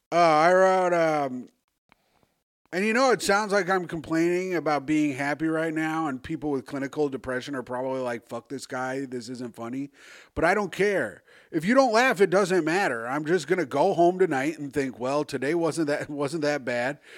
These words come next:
and we'll always have tomorrow." And I will wake up in a good mood, ready for the day, and I'll just start the cycle all over again. I'll come out, I'll do my joke, it's gonna bomb,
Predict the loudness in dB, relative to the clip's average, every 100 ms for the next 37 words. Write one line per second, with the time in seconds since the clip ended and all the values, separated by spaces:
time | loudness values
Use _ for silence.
0 | -20 -4 2 4 6 4 2 0 0 -2
1 | -4 -2 0 -2 -2 -4 -2 -2 -2 -2
2 | -4 -2 -2 0 -2 -6 -6 -6 -4 -4
3 | -2 0 0 -2 -2 -2 2 2 2 0
4 | -2 -2 -2 -2 -4 -4 -6 -6 -4 -4
5 | -6 -4 -2 -2 -2 -2 0 0 2 0
6 | 0 -4 -6 -10 -10 -10 -10 -6 -4 -2
7 | 0 -2 -6 -20 -6 -2 -2 -4 -2 -2
8 | -2 -4 -2 -4 -6 -10 -8 0 2 4
9 | 2 4 4 2 -2 -4